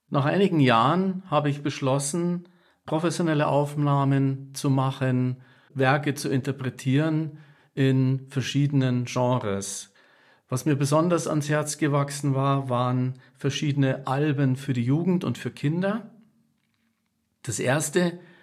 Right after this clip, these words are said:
bekannte große Album für die Jugend stammt von Robert Schumann. Das hat er achtzehnhundertachtundvierzig komponiert.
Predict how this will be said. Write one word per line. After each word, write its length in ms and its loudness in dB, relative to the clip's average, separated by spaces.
bekannte 600 0
große 480 0
Album 320 0
für 140 -2
die 140 0
Jugend 480 -2
stammt 320 -4
von 160 -2
Robert 320 -4
Schumann. 460 0
Das 180 -4
hat 140 -4
er 140 -2
achtzehnhundertachtundvierzig 1200 -6
komponiert. 760 -6